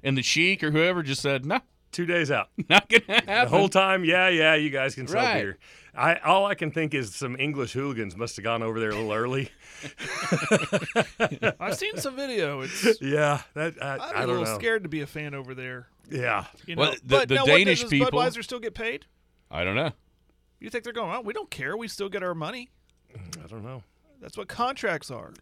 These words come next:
Speaker 3: Look,
Speaker 2: I
Speaker 3: see that ink that dried on
Speaker 2: will
Speaker 3: this
Speaker 2: the,
Speaker 3: paper there,
Speaker 2: will the
Speaker 3: fifa?
Speaker 2: fifa president have to give back his,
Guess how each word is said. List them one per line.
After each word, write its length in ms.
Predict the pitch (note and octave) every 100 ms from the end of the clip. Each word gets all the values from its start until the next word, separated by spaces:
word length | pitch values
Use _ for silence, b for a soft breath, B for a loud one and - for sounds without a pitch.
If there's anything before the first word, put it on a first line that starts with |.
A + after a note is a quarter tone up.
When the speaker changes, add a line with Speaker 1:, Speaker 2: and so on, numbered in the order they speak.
| -
Speaker 3:
Look, 140 | G3+
Speaker 2:
I 20 |
Speaker 3:
see 240 | - - A#3+
that 160 | B3 -
ink 220 | A3 -
that 140 | A#3+ F3
dried 320 | E3+ A3 A#3
on 100 | A3+
Speaker 2:
will 80 | G#3+
Speaker 3:
this 60 | -
Speaker 2:
the, 80 |
Speaker 3:
paper 280 | A3 A#3+ B3
there, 140 | B3 A#3+
Speaker 2:
will 60 |
the 100 | A3
Speaker 3:
fifa? 220 | A2+ C4 A2+
Speaker 2:
fifa 220 | A2+ A2
president 480 | A#2 A2 A2 A2+ A#2
have 180 | A2 G#2+
to 80 | G#2
give 200 | A2 F#2
back 240 | G#2 G#2+
his, 320 | A2+ F2+ -